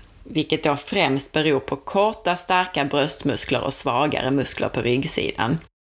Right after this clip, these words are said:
Har du en sån hållning så behöver du stretcha bröstmusklerna och framsida axlar och träna ryggmusklerna. Och jag ska snart bli lite mer konkret.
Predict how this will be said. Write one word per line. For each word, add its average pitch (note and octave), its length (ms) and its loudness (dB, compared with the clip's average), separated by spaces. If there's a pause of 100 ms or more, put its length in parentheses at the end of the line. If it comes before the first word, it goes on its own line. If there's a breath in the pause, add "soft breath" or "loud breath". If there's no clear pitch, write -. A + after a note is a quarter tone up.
(220)
Har G#3 260 2
du G#3 100 -2
en A#3+ 100 -2
sån F#3 240 2
hållning E3 680 2
så - 140 0
behöver D3 460 0
du C3+ 120 2
stretcha F3+ 840 0
bröstmusklerna F3+ 880 0 (540)
och E3 140 0
framsida E3 480 2
axlar D#3 500 0 (400 loud breath)
och E3+ 280 0
träna D3 580 0
ryggmusklerna. D3 880 0 (320)
Och E3+ 80 0
jag E3 80 4
ska F3 120 -2
snart E3 280 2
bli C#3+ 100 2
lite C#3+ 240 2
mer C3+ 120 2
konkret. - 760 -4